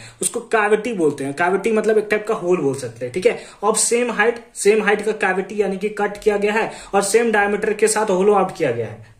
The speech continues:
ठीक है, तो find the volume and total surface area of the remaining solid। तो हमें बताना है, क्या क्या बताना है कि remaining solid का कि कितना volume है और फिर remaining solid का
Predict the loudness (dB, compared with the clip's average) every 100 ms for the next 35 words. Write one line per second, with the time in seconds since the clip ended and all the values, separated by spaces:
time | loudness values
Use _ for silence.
0 | -4 2 2 0 -16 _ _ _ _ _
1 | _ _ _ -10 -4 0 2 2 2 2
2 | 2 2 2 0 -6 -4 0 2 4 4
3 | 2 2 2 2 2 2 2 4 2 2
4 | 0 0 0 0 0 -2 -2 -8 -14 -2
5 | 0 0 0 0 0 0 0 -2 -2 -6
6 | -8 -6 -2 0 2 2 0 0 0 2
7 | 2 2 0 2 2 2 0 0 2 6
8 | 6 6 2 -2 -4 -10 -20 -16 -14 -8
9 | -4 0 0 0 -2 -4 2 2 4 2
10 | 2 0 -2 -6 -8 0 2 6 4 6
11 | 4 2 2 0 0 4 4 4 2 0
12 | -2